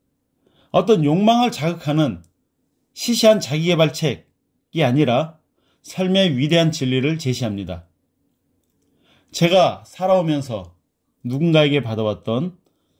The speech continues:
모든 감사, 감동을 다 담아서 여러분들에게 전달하는 마음으로 이 책을 감히 추천합니다.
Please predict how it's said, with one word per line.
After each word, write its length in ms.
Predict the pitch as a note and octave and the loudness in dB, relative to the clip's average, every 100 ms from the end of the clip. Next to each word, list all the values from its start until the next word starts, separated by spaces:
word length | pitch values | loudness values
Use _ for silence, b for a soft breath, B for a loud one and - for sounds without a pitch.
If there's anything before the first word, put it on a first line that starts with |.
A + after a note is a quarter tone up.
| _ - | _ 0
모든 680 | C#3 F3+ G#3+ A3 A3 G#3+ - _ | 4 6 6 4 2 0 -6 _
감사, 580 | - A#2+ B2+ B2 G2 E2+ _ _ _ _ _ _ _ _ - | -10 -4 -4 -4 -8 -10 _ _ _ _ _ _ _ _ -10
감동을 580 | - C#3 D3+ D3 G2+ F2 _ _ _ _ _ _ _ _ _ - D3+ | 0 4 4 4 0 -8 _ _ _ _ _ _ _ _ _ -4 -2
다 340 | D3+ - - C3 | -2 -6 -8 -6
담아서 680 | - D3+ D#3 C3 C3+ F3 - _ _ _ _ _ - | 0 2 2 2 -2 -4 -12 _ _ _ _ _ 0
여러분들에게 580 | C#3+ G3 G#3+ G#3 G3+ G3 | 4 4 4 2 2 2
전달하는 680 | D3+ D3 D#3 D3 C#3+ D3 B2+ | 0 0 2 2 0 0 -2
마음으로 640 | G#2+ B2 C3+ B2 E3 F3+ _ _ _ _ | 0 -2 -2 -2 -4 -8 _ _ _ _
이 140 | C#3 | -6
책을 480 | C3+ C3 A#2+ D#3 D#3+ _ _ _ _ - | -4 -2 -2 -2 -8 _ _ _ _ -18
감히 480 | - G#2+ A#2+ A#2 G#2+ | -8 -4 -2 -2 -6
추천합니다. 720 | - - D3+ A2 G2 E2+ E2+ | -12 -4 -2 -2 -4 -8 -12